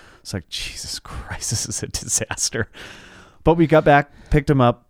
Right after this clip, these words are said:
finished. Uh, we, it, you know, broke those into three sets, and then really went for it on the burpee box jump overs 'cause I'm actually decent at those. We finished in, and the, it's a combined team time. So when we finish the last box jump over, then Aaron and Devin can step up and do their part.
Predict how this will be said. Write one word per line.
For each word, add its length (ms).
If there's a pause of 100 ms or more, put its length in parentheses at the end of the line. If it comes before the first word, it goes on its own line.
(140)
finished. 480
Uh, 380
we, 180
it, 220
you 80
know, 60
broke 200
those 180
into 380
three 200
sets, 520
and 180
then 360 (140)
really 500
went 220
for 180
it 60
on 40
the 60
burpee 280
box 300
jump 180
overs 180
'cause 160
I'm 80
actually 480 (200)
decent 360
at 100
those. 260 (400)
We 100
finished 360
in, 260 (220)
and 240
the, 60 (100)
it's 120
a 40
combined 680
team 320
time. 280
So 220 (540)
when 320
we 180
finish 440
the 100
last 320
box 260
jump 160
over, 220
then 360
Aaron 360
and 120
Devin 280
can 120
step 320
up 160
and 80
do 120
their 160
part. 220